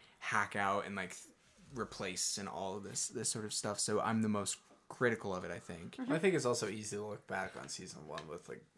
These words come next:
Speaker 3: rose, rose
Speaker 1: That's
Speaker 3: tinted
Speaker 1: why it's
Speaker 3: glasses,
Speaker 1: number one
Speaker 3: yeah.
Speaker 1: for me. I,
Speaker 3: Yeah.
Speaker 1: don't get me wrong, I know the first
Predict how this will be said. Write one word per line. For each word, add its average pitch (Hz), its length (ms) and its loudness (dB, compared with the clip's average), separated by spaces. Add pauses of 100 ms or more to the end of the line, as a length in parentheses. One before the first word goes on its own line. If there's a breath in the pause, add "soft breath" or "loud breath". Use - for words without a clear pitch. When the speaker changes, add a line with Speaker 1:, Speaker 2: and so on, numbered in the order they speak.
(240)
Speaker 3:
rose, 64 320 -8 (800 loud breath)
rose 95 320 -6
Speaker 1:
That's 147 220 8
Speaker 3:
tinted - 60 0
Speaker 1:
why 135 180 12
it's - 140 6
Speaker 3:
glasses, - 20 2
Speaker 1:
number 110 260 6
one 156 140 10
Speaker 3:
yeah. 160 60 8
Speaker 1:
for 120 140 2
me. 101 220 2
I, 147 100 8
Speaker 3:
Yeah. 127 180 8
Speaker 1:
don't 185 180 12
get 160 80 10
me 131 60 8
wrong, 139 280 12
I 143 220 8
know 139 160 6
the 117 100 4
first - 600 4